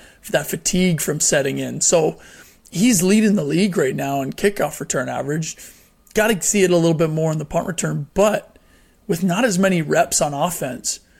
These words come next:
he's now going out there in every single kicking situation where he's returning, and he's gonna have a little more juice behind him, right? A little more juice to break one more tackle, a little more juice to give a little more,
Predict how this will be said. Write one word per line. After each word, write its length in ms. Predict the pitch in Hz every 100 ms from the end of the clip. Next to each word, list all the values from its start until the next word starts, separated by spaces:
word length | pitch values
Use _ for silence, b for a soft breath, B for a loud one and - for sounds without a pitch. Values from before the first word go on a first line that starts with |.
| b b
he's 260 | - 226 208
now 220 | 185 185
going 400 | 156 165 156 143
out 180 | 175 180
there 220 | 139 135
in 40 |
every 240 | 139 156 165
single 320 | - 160 -
kicking 380 | - 165 160 170
situation 640 | - - - 139 139 -
where 100 | 143
he's 220 | 160 151
returning, 540 | 156 - 151 180 226 226 B B B B -
and 120 | 160
he's 120 | 190
gonna 160 | 190 240
have 120 | 214
a 40 | 185
little 160 | 180
more 180 | 175 156
juice 340 | 147 190 190 -
behind 380 | 135 120 123
him, 100 | - - _ -
right? 160 | 170
A 40 | 175
little 160 | 208
more 140 | 202 185
juice 200 | 170 -
to 80 | 160
break 280 | 175 165
one 180 | 170 160
more 180 | 156 151
tackle, 440 | - 147 135 139
a 80 | 131
little 140 | 156 165
more 160 | 165
juice 320 | 160 156 165 -
to 300 | - - - B B -
give 160 | 185
a 60 | 160
little 180 | 156 160
more, 280 | 156 156